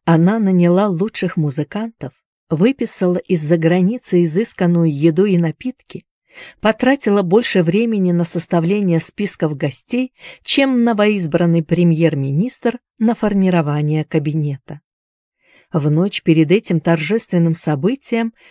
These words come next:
все было доведено до совершенства. Яркий теплый свет, веселая цветовая гамма, волшебная музыка. Когда же из Филадельфии прибыл Бенджамин Франклин,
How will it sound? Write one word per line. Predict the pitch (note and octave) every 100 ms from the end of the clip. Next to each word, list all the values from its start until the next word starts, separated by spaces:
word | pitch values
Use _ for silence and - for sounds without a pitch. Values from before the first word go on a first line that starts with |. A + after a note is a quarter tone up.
| _
все | - - - A3+
было | C4 B3+ B3
доведено | G#3+ G#3+ G3 G3+ E3+ D#3+
до | E3
совершенства. | - D3+ D#3+ - D#3+ D3 D3 - - D3 - _ _ _ _ -
Яркий | D#3 A3+ C#4 - D3
теплый | - D3+ - C#3
свет, | C3+ - D3 G#3 - _ _
веселая | F#3 F3 - E3+ D#3+ D#3+
цветовая | - E3 D#3 D#3 D3+ C#3+
гамма, | C3 D3 E3+ A#3+ A#3 A#3 _ -
волшебная | G#3 G#3+ - D#3+ D3 D#3 D#3
музыка. | D3+ D3 C#3+ D3 - C3+ D#3 _ _ _ _ _ _ - - _
Когда | - D#3 C#3+ F3+
же | F3 F3
из | E3
Филадельфии | - E3 D#3+ D#3 F#3 G#3 - D#3 C#3+
прибыл | - G#3 F3+ D#3+
Бенджамин | D3 F#3 G3 E3+ D3+ D3
Франклин, | - F#3+ B3 - C#3+ B2